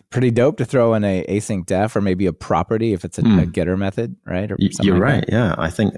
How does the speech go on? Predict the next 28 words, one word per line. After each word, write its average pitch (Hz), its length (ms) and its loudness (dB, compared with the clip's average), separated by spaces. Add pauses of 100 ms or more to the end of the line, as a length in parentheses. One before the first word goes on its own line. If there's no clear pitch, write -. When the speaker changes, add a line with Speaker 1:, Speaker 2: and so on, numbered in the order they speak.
Speaker 2:
they 92 100 -2
Speaker 1:
Yeah. 90 60 -2
Speaker 2:
probably 104 180 2
should 131 140 0
do 123 80 4
that. 80 180 0
It - 80 -4
should - 140 -6
inspect 85 560 -2
the 87 80 -2
method 85 400 0
and 80 140 0
see 85 180 0
whether 78 300 0
it's, - 200 -4
um, 76 360 -4 (160)
async 80 420 -4
and 80 100 -2
then 73 380 -4 (220)
emphasize 80 500 -2
that. 73 220 -2
Yeah, 87 220 -2 (180)
it's - 80 -16
a - 20 -20
good 82 140 -2
idea. 82 240 0
Speaker 1:
Yeah, 95 120 0
well, 87 160 -4